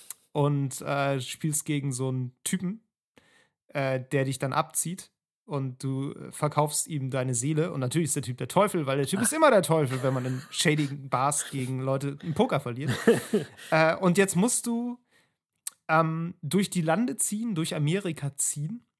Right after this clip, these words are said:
Speaker 1: und Geschichten sammeln und musst sechzehn verschiedene Leute finden und die quasi kennenlernen, indem du mit ihnen Geschichten austauscht.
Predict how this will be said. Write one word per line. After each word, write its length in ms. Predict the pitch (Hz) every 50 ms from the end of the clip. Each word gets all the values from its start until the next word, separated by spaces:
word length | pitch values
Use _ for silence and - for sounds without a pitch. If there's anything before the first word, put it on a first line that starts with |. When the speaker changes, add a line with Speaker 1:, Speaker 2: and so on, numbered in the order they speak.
| _ _ _ _ _
Speaker 1:
und 480 | _ 165 156 160 160 156 151 147 - - 147
Geschichten 600 | - 165 147 - 233 262 - - _ - 143 135
sammeln 560 | 120 113 127 120 127 127 131 147 202 269 277 _ _ _ _ _ _ _ _ _ _ _ _ _ _ _ _ _ _ _ _ _ _ _ _
und 180 | 175 156 151
musst 260 | 170 170 175 - -
sechzehn 540 | - 165 185 - - - - - 208 190 190
verschiedene 480 | 190 - 170 147 - 185 190 180 185 175
Leute 720 | 156 147 147 175 202 220 - - 160 147 143 143 - - _ _
finden 520 | - - - 170 170 196 - 226 220 226
und 240 | 233 - 170 156 151
die 80 | 160 147
quasi 300 | - - 160 151 143 143
kennenlernen, 800 | - - - 175 170 151 139 131 127 123 117 117 117 113 113
indem 400 | 123 123 127 120 139 147 160 165
du 300 | 147 151 147 147 147 151 -
mit 240 | - 151 147 147 -
ihnen 160 | 170 160 156
Geschichten 480 | 147 147 - - 185 170 - _ - -
austauscht. 680 | - 117 117 - - - - - - - - - -